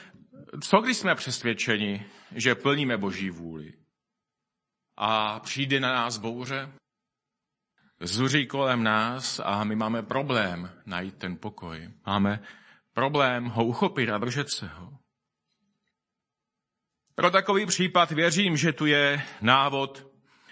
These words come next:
apoštola Petra. On se také dostal do bouře na moři. Také to byla velmi nepříjemná bouře, i když zřejmě netrvala tak dlouho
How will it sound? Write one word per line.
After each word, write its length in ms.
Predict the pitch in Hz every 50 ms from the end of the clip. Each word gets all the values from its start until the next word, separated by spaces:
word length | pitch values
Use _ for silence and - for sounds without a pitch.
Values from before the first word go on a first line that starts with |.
| - -
apoštola 580 | 113 113 - 120 117 110 - - - 117 110 107
Petra. 420 | - - 98 - 98 82 69 - - _ _ _ _ _ _ _ _ _ _ _ _ _ _ _ _ _ _ _ _ _ _ _ _ _ _ _ _ _ _ _ _ _ _ _ _ _ _ _ _ _ _ _
On 180 | - 160 196 196
se 120 | 208 208
také 340 | 185 208 208 226 220 214 190
dostal 680 | 156 160 - - - - 143 135 135 135 135 131 131 127 - - 123 104
do 120 | 110 110
bouře 600 | 98 117 127 139 143 135 147 139 127 131 127 123 -
na 160 | 123 104 95
moři. 360 | 95 95 95 95 92 90 90 - _ _ _ _ _ _ _ _ _ _ _ _ _ _ _ _ _ -
Také 240 | - 123 - 139
to 120 | 117 127 123
byla 160 | 127 131 127
velmi 260 | 120 123 123 127 123
nepříjemná 640 | 120 123 123 - - - 139 127 131 131 131 131 131
bouře, 360 | 113 127 139 139 131 135 123
i 40 | 123
když 160 | 123 131 123
zřejmě 220 | 127 135 131 135 127
netrvala 520 | 127 123 131 127 127 123 127 131 131 131
tak 220 | 131 135 131 120
dlouho 600 | 117 117 120 120 113 110 131 135 135 131 - -